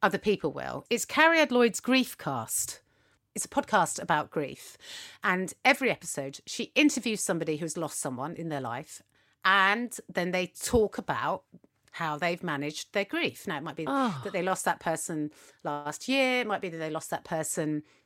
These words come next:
Speaker 1: ten years ago when they were a child, whatever. Y-, you know, it can be anything from your p-, parents to your siblings to partners. I haven't listened to one with children. I think I'd probably find that a bit difficult. But, and Cariad is just so good.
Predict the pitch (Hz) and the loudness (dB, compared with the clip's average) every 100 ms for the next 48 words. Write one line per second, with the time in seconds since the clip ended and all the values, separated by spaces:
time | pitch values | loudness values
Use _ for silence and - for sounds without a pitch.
0 | _ - 381 427 359 240 156 185 147 135 | _ -4 4 4 6 0 0 -6 -8 -10
1 | - _ - 220 240 240 - 311 262 147 | -14 _ -2 0 0 -2 0 2 4 2
2 | 135 175 190 139 95 - 240 233 147 143 | -2 -2 -2 0 -4 -4 -4 -2 -4 -6
3 | - 185 165 147 - - - - - 185 | -6 -2 0 -2 -4 -16 -20 -20 -8 -2
4 | 180 - 170 - 165 156 147 143 _ - | -2 -2 -6 -4 -2 0 -2 -4 _ -18
5 | - - 311 302 294 277 - - 175 151 | -14 2 6 6 4 2 -4 -6 -4 -4
6 | - 269 240 226 220 208 - - - 226 | 0 -2 0 0 0 -2 -6 -8 2 4
7 | 180 160 180 175 170 - - - _ - | 4 0 -2 0 -4 -8 -12 -20 _ -12
8 | - 240 240 220 - - _ _ - 180 | -6 0 0 0 -4 -14 _ _ -8 -4
9 | 170 - 160 147 - 170 156 147 147 170 | -4 -2 -2 -2 -2 -2 -2 -2 -4 -6
10 | - - _ _ 160 135 - 143 120 147 | -10 -14 _ _ -10 -8 -6 -4 -6 -8
11 | 139 147 - 139 175 - - - - _ | -10 -12 -10 -8 -8 -12 -18 -20 -20 _
12 | 226 214 - 285 311 294 269 262 - 262 | 2 2 2 -2 2 2 2 -2 -4 -4
13 | - - 302 269 254 247 180 - - | -4 0 2 2 2 0 0 -2 -10